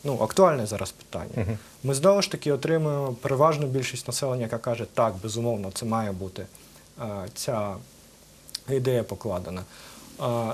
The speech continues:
Speaker 1: ідея боротьби з зовнішнім ворогом. Ми маємо сімдесят відсотків, е, більше ніж сімдесят відсотків тих, хто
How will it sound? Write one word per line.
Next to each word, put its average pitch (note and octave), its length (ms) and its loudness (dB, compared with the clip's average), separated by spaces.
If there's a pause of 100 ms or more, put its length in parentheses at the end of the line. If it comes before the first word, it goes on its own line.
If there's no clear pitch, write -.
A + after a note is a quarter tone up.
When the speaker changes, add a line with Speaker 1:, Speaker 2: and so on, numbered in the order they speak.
Speaker 1:
ідея E3 360 6
боротьби E3 400 4
з - 20 0
зовнішнім E3+ 480 2
ворогом. C3+ 520 2
Ми B2 120 -4
маємо C#3 340 2
сімдесят C#3 540 0
відсотків, C3 480 -2 (120)
е, B2 40 -10 (260)
більше C3+ 260 -2
ніж B2 180 -2
сімдесят B2+ 400 -4
відсотків B2+ 360 -2
тих, A#2+ 180 -2
хто A#2 380 0